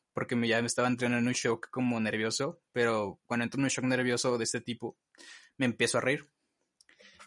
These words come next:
Y este, y pues ya, fue eso, básicamente, ya estando en, en torno con eso, empecé ya a tocar bien, la volví a tocar, me dieron chance de volver a tocarla, porque sí me sentía apenado ya, y pues creo que esa fue la anécdota más,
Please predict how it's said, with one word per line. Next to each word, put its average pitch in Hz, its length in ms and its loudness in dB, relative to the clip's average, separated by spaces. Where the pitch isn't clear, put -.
Y 120 180 2
este, 117 640 2
y 131 40 4
pues 151 160 0
ya, 285 240 4
fue 196 160 8
eso, 185 260 8
básicamente, 156 540 4
ya 135 100 0
estando 135 640 0
en, 101 560 -6
en 117 180 -2
torno 123 280 0
con 113 160 0
eso, 123 340 -2
empecé 117 400 0
ya 107 100 2
a 104 60 -4
tocar 110 300 -2
bien, 131 320 -2
la 120 140 4
volví 113 200 6
a 120 80 4
tocar, 143 340 4
me 139 120 2
dieron 120 160 0
chance 127 240 -2
de 123 40 0
volver 110 180 0
a - 40 -4
tocarla, 131 540 -2
porque 120 240 -4
sí 127 140 0
me 147 80 6
sentía 135 240 4
apenado 117 340 2
ya, 113 220 -2
y 117 100 -8
pues 120 340 -2
creo 156 160 4
que 185 80 2
esa 170 120 0
fue 156 140 2
la 156 60 4
anécdota 151 420 0
más, 131 400 -2